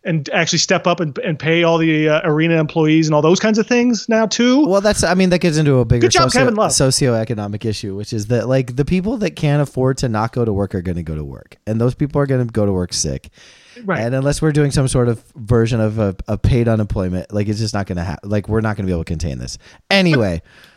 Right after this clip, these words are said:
Speaker 1: but that shows you, like, Mark Cuban has already said he, he's gonna try to, like, you know, he's gonna give money and make sure everyone gets paid. Now the Ca-, Ca-,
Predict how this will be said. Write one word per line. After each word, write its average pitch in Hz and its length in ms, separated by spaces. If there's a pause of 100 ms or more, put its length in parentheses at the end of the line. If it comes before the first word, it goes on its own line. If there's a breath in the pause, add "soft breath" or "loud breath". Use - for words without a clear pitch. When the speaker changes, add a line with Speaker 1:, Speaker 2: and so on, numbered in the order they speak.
(160 soft breath)
Speaker 1:
but - 80
that 302 120
shows 285 200
you, 254 80
like, 196 100
Mark 247 240
Cuban 226 300
has 175 80
already 190 160
said 185 180
he, 190 220
he's 160 180
gonna 185 140
try 180 160
to, 175 80
like, 160 200
you 190 120
know, 151 100
he's 156 160
gonna 170 180 (240)
give 165 160
money 165 200
and 160 80
make 160 120
sure 165 140
everyone 156 360
gets 143 160
paid. 180 540
Now 185 160
the 180 60
Ca-, 190 300
Ca-, - 180